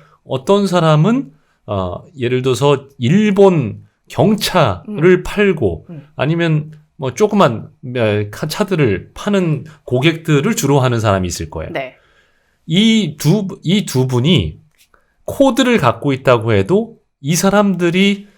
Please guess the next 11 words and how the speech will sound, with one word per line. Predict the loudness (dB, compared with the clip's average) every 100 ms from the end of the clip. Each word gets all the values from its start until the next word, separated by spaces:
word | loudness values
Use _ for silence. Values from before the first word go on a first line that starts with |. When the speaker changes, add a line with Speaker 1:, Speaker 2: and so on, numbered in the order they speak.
| _ -2
Speaker 1:
예를 | 2 2 2
들자면은, | 2 2 2 0 0 0 -4 _ _
어, | -4 -4 -4 -14 -12
이 | -4 2 2 2 -2 -10 _ -6
매-, | -4 -4
챕터에서 | -6 -6 0 2 4 2 0 0 -2
나는 | 0 0 0
굉장히 | -2 -2 -2 -2
자산가, | -6 -6 -4 -2 -2
높은 | -2 -6 -4 -4
자산가들을 | -4 -4 -4 0 0 -2 -8 -12